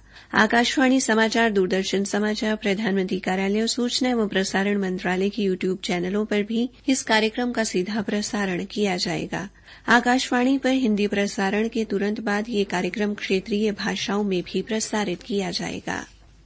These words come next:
हरियाणा में खरीफ खरीद सीजन दो हज़ार चौबीस पच्चीस के तहत कपास की खरीद पहली अक्टूबर से शुरू होगी। कृषि एवं किसान कल्याण विभाग के अतिरिक्त मुख्य सचिव डॉक्टर राजा शेखर वंडरू ने बताया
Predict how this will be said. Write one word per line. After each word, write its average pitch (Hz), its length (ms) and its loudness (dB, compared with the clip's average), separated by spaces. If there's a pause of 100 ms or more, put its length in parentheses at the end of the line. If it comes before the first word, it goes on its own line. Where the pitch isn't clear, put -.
(120)
हरियाणा 262 360 8
में 339 160 6
खरीफ 262 540 2
खरीद 240 340 2
सीजन 233 640 0
दो 202 140 4
हज़ार 208 240 2
चौबीस 208 520 0
पच्चीस 240 520 -2
के 196 120 0
तहत 214 260 0
कपास 196 420 -2
की 214 140 2
खरीद 196 320 -2
पहली 220 320 0
अक्टूबर 185 380 -2
से 180 200 -2
शुरू 170 300 -2
होगी। 175 360 -4 (200)
कृषि 214 300 0
एवं 196 200 0
किसान 202 380 0
कल्याण 185 400 0
विभाग 202 380 0
के 208 120 -4
अतिरिक्त 202 380 -2
मुख्य 180 280 -4
सचिव 196 360 -4
डॉक्टर 180 340 -4
राजा 180 320 -2
शेखर 196 360 -2
वंडरू 185 400 0
ने 214 140 0
बताया 175 520 -4